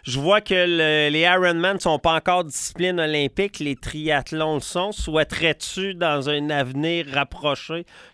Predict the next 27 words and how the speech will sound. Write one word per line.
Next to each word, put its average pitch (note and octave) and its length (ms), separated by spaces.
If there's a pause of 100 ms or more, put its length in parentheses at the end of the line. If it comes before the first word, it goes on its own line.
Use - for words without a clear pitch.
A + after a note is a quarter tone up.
que C#3 80
le C#3 160
Ironman, C#3+ 640
exemple, C#3+ 320
en C#3 80
deux C3+ 240
mille C#3 240
trente-deux, C3+ 400
fasse C#3 220
partie C#3 340
des C3 140
Jeux C3 180
olympiques, B2 460
puis - 100
que - 100
tu C3 60
dises, « C3 340
Hey, E3 160
ah, D3+ 80
ouais, C#3 200
donc, D3+ 180
je D3+ 60
m'en C#3 120
vais C#3 100
chercher C3+ 220
une D3 80
médaille » ? D#3+ 300